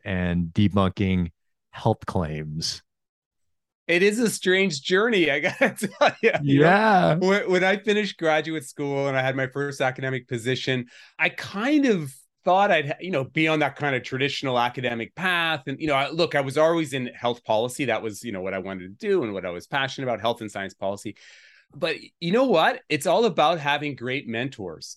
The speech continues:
Speaker 2: And I
Speaker 1: Mm.
Speaker 2: had these amazing mentors, Bartha Maria Knoppers, Justice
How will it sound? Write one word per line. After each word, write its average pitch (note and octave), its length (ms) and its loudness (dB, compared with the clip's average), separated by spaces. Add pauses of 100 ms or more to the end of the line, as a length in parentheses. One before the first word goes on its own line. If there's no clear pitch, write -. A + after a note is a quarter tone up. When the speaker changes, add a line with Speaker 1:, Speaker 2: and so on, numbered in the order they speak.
Speaker 2:
And A#2 160 -4
I D3 300 0
Speaker 1:
Mm. E3+ 40 -2
Speaker 2:
had B2+ 600 -2
these A#2 340 -8 (120)
amazing F#3 920 -2
mentors, C3 640 -6 (200)
Bartha D3+ 680 2
Maria B2 380 -2
Knoppers, D#3+ 1000 -4
Justice A#2 540 -4